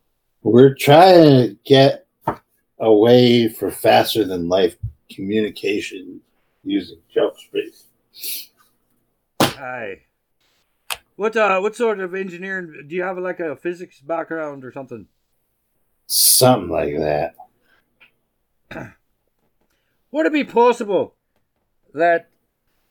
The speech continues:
Speaker 2: there could be some type of anomaly that creates a kind of a temporal loop? I mean, you're in the frame of mind for all this theoretical crap.
Speaker 1: Uh, Gina says no.
Speaker 2: Well, fuck Gina. What do you say?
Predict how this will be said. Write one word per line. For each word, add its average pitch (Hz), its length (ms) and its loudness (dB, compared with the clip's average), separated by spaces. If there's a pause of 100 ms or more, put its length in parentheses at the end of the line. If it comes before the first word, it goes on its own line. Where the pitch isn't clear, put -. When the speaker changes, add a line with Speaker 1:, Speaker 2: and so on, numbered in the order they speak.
(200)
Speaker 2:
there 165 160 -4
could 208 200 -2
be 208 120 -12
some 190 180 -12
type 196 220 -4
of 160 180 -12
anomaly 156 800 -4
that 131 220 -18 (160)
creates 160 480 -10
a 131 240 -6 (640)
kind 175 180 -4
of 151 80 -6
a 131 160 -6 (220)
temporal 180 580 -4
loop? 165 340 -6 (1200)
I 214 60 -12
mean, 269 160 -6
you're 311 220 2
in 233 60 0
the 160 60 -4
frame 175 300 -2
of 151 80 -6
mind 147 280 -8
for 135 120 -8
all 139 140 -4
this 123 180 -10
theoretical 127 640 -10
crap. 156 400 -10 (560)
Speaker 1:
Uh, 139 60 -4 (100)
Gina 170 380 6
says 135 340 4
no. 117 440 2 (880)
Speaker 2:
Well, 147 360 0 (720)
fuck 277 380 0
Gina. 175 400 -4
What 170 160 -4
do 240 60 -6
you 262 140 -4
say? 123 400 -6